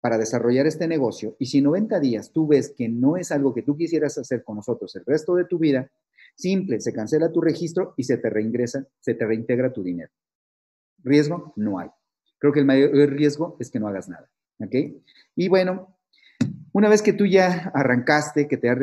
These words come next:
te registraste, ¿cuál es el primer paso? Lo que hacemos es, primero que nada, te damos tu aplicación, ¿sí? Para que tú puedas bajar, eh, la aplicación y, eh, tú puedas ya, eh, empezar a tener beneficios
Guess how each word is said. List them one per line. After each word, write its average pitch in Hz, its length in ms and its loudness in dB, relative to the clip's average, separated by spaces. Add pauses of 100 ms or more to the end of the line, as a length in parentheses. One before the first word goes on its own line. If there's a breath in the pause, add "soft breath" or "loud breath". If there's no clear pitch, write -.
(100)
te 123 120 -2
registraste, 120 440 -2
¿cuál 151 160 2
es 151 100 -6
el 147 80 0
primer 117 380 -4
paso? 107 440 -6
Lo 98 220 -12
que 113 80 -2
hacemos 127 440 0
es, 117 160 -2
primero 110 300 -4
que 110 120 -4
nada, 107 200 -2
te 110 100 -4
damos 104 200 -6
tu 113 60 -6
aplicación, 110 640 -6 (240)
¿sí? 117 200 -4 (120)
Para 107 180 -2
que 104 60 -4
tú 107 160 -6
puedas 113 280 -2
bajar, 113 380 -6 (320)
eh, 107 200 -6
la 113 100 -6
aplicación 110 800 -4
y, 151 360 0
eh, 104 460 -2 (100)
tú - 120 -10
puedas 110 260 -2
ya, 113 140 -2 (160)
eh, 107 200 -12
empezar - 520 -8
a 98 200 -14
tener 107 220 -6
beneficios 110 680 -8